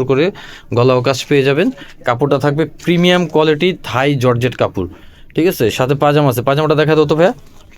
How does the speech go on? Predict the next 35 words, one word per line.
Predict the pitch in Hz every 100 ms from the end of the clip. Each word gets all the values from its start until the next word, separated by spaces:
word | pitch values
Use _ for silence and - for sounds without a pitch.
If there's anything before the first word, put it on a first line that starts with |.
| - - - -
ভিডিও | 139 170
স্ক্রিনে | - 190 175
নাম্বার | 175 180
আছে, | 170 185
ওই | 170
নাম্বারে | 165 165 165
যোগাযোগ | 165 165 170
করবেন। | 175 175
অর্ডার | 143 151
করতে | 160 147
হলে | 165 175 -
সারা | 143 151 147
বাংলাদেশ | 160 165 160 - 151
cash | 143 160
on | 151
delivery, | 156 151 165 139
অগ্রিম | 143 143
এক | 143
টাকাও | 156 147
অ্যাডভান্স | 131 120 135 -
করতে | 143 151
হবে | 156
না | 175 123
আমাদের | 123 131 113
অর্ডার | 110 110
করলে। | 101 92 - - - - -
দেখেন | 113 117 87
পাজামার | 117 127 135 120 104
ডিজাইনটা | 110 135 135 117
দেখেন | 107 98 117
কত | 120 -
সুন্দর | 131 123 104
প্রিমিয়াম। | - 117 104 90 - - - - -
পাজামার | 117 131 139 143
নিচেও | 135